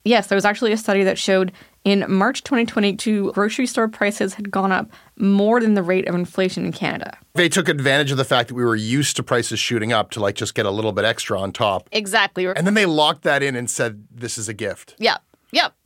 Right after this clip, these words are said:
Speaker 2: And then they ask you, after you check out, to put some of the food that you bought from them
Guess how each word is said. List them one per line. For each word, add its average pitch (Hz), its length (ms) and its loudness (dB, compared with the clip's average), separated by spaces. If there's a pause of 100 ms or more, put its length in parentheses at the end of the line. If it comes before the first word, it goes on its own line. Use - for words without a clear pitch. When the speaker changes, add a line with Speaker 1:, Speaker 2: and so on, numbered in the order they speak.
(600)
Speaker 2:
And 202 180 2
then 277 180 4
they 277 160 4
ask 233 360 0
you, 247 640 2 (800)
after 254 360 0
you 254 220 2
check - 400 -2
out, 180 460 0 (1120)
to 214 320 -2 (240)
put 254 220 0
some 262 240 2
of 262 60 2
the 262 60 0
food 254 360 0
that 220 120 -6
you 180 300 -6
bought 240 280 -2
from 151 340 0
them 117 420 -2